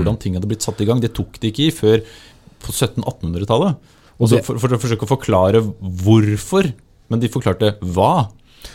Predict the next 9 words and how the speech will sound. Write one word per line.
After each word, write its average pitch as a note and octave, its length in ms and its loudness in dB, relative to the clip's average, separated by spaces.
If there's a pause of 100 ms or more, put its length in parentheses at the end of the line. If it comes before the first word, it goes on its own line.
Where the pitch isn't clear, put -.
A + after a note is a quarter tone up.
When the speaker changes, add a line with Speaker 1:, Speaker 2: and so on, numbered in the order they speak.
(160)
Speaker 2:
Og A2 80 0
det C3 100 8
er D3 60 8
jo A2+ 60 6
den B2+ 100 4
åpenbare G2 560 4
kritikken A2+ 420 0
egentlig F2+ 380 2
av, F#2+ 440 2